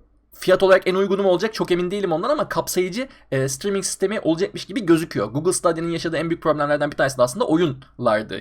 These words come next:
yine, e, baktığımızda. Özetle böyle bir giriş yaptı. Microsoft'la beraber Amazon'un ben bu tarafta çok, e,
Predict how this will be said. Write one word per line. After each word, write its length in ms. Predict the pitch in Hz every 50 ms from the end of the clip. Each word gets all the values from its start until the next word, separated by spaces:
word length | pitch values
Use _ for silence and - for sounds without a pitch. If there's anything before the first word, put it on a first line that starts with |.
| - _
yine, 360 | - 123 123 117 110 110 104 - - _ _ _ -
e, 160 | 120 117 113
baktığımızda. 640 | 117 117 - - - 110 110 117 127 131 320 359 - _ _ _ _ - _ -
Özetle 460 | - 262 240 208 - - - 311 311 302
böyle 240 | 254 247 233 233
bir 60 | 226 214
giriş 300 | 208 247 254 240 - -
yaptı. 320 | - - - - - - _ _ _ _ - -
Microsoft'la 600 | 170 220 - - 240 - - 269 269 247 240 233
beraber 280 | 240 240 240 240 262
Amazon'un 800 | 247 208 202 226 214 220 254 247 247 - - - 185 247 262 - -
ben 180 | - 185 196 208 - - - - -
bu 140 | - 147 190
tarafta 500 | - 220 214 208 208 208 - 233 226 226 -
çok, 420 | - 226 220 - - - - - _ - -
e, 540 | 127 127 123 123 127 123 120 127 107 -